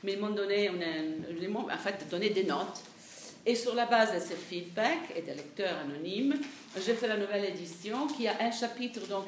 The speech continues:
entièrement consacré au contexte, euh, qui est vraiment Context and Generation. C'est écrit pour vous, pour vous rappeler que la, ma génération a eu des, euh, directeurs de thèse qu'on voyait une fois par an.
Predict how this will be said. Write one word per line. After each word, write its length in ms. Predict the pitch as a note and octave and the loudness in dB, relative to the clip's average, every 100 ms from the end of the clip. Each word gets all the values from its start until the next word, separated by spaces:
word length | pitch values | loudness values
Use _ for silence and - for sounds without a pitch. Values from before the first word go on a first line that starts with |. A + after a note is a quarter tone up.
| F3+ | 0
entièrement 560 | G#3 D4 C#4+ A#3+ A#3 A3+ | 0 0 -2 -2 -2 -4
consacré 500 | G#3+ G#3 G3+ A3 G#3+ | -4 -6 -6 -4 -2
au 60 | F3 - | -2 -4
contexte, 760 | - E3 E3 F3+ F3+ - - D#4 E4 - - - - - - | -4 -4 -2 -2 -2 -4 -4 -2 -2 -8 -14 -18 -18 -14 -4
euh, 220 | F#3 F3 F3+ | 2 2 2
qui 80 | G#3 | 0
est 40 | |
vraiment 200 | G3+ G#3 F#3+ | 0 0 -2
Context 580 | - A3+ A3+ G#3 G#3 G3+ | 2 2 4 0 -2 -4
and 60 | F#3+ | -2
Generation. 540 | F3+ F3 E3+ F3+ G3+ A#3 | -2 0 0 0 -4 -6
C'est 240 | - A3 | -4 0
écrit 240 | G#3 A3 A3 | 0 0 -4
pour 240 | - E3 | -4 -6
vous, 300 | E3 D#3+ C4 | -6 -4 -4
pour 180 | G3 G3+ | -2 -4
vous 100 | F#3+ | -2
rappeler 560 | G3 G3 F3+ D#3+ F#3 C#4 - - - - | -2 -4 -4 -4 -2 -2 -2 -6 -10 -8
que 60 | F#3+ | -2
la, 180 | F3+ F3 F3+ | 0 0 2
ma 140 | A3 | 0
génération 640 | G#3 F3+ E3 F3+ G#3 A#3 | 0 -2 -2 -4 -4 -2
a 240 | G3+ G3 G#3 | 0 -2 -2
eu 60 | |
des, 220 | G3 D#3+ E3 - - - | 0 -2 -2 -12 -16 -6
euh, 100 | F3 E3 | -6 -4
directeurs 500 | F#3 E3+ F3+ A3 G3+ | -2 -2 -2 -2 0
de 80 | |
thèse 540 | D#3 - F#3+ G#3+ B3 - | -4 -2 0 0 0 -4
qu'on 120 | G3 | -6
voyait 480 | E3+ E3+ E3+ A3+ D4+ - | -6 -4 -2 -2 -4 0
une 80 | E4+ | 0
fois 260 | - F4 F4 | 4 4 6
par 160 | D#4+ C4+ | 4 6
an. 240 | G3+ | 6